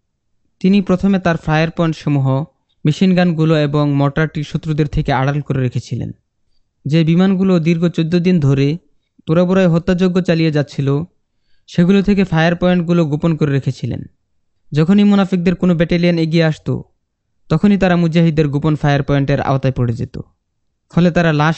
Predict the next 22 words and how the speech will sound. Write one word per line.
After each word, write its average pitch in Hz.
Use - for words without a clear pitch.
হয়ে 160
কিংবা 147
আহত 156
হয়ে 151
ফিরে 131
যেত। 120
তারপর 175
অন্য 180
ব্যাটালিয়ন 180
গ্রুপ 151
বোমা 170
ফেলতে 170
ফেলতে 156
সামনে 147
এগিয়ে 127
আসতো। -
এত 156
পরিমাণে 202
বোমা 180
নিক্ষেপ 180
করত 160
যে 139